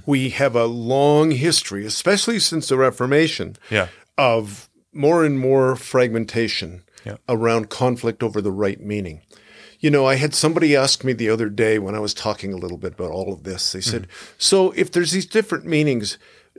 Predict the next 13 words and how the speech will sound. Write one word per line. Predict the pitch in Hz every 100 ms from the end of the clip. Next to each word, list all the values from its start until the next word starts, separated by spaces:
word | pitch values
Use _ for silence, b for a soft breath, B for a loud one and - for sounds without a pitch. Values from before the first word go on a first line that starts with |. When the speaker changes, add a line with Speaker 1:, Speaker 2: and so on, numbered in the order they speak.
| 160
Speaker 1:
do | 135
you | 135
ever | 160 165
find | - 135 131 143
in | 131 117
the | 110
church | - 113 -
fathers' | 113 104 113 95
writings | 107 113 104 107 101
them | 113 110
being | 113 110
critical | 104 - 127 120 104 101 -
of, | 107 104 - -